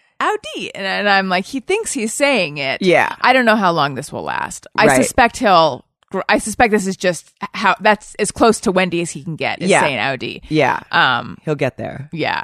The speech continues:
Speaker 1: But
Speaker 2: Yeah.
Speaker 1: now, well, see, I've started calling her Audi, though.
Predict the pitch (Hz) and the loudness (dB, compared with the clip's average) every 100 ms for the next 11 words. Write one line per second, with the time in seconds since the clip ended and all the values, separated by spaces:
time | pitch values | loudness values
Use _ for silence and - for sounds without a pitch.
0 | - - 240 254 285 285 254 285 - - | -6 -2 0 4 6 6 6 4 6 6
1 | 269 294 - 240 214 214 190 180 190 - | 6 6 4 0 0 0 0 0 -2 0
2 | 160 160 156 156 113 80 | 0 -2 -4 -6 -6 -4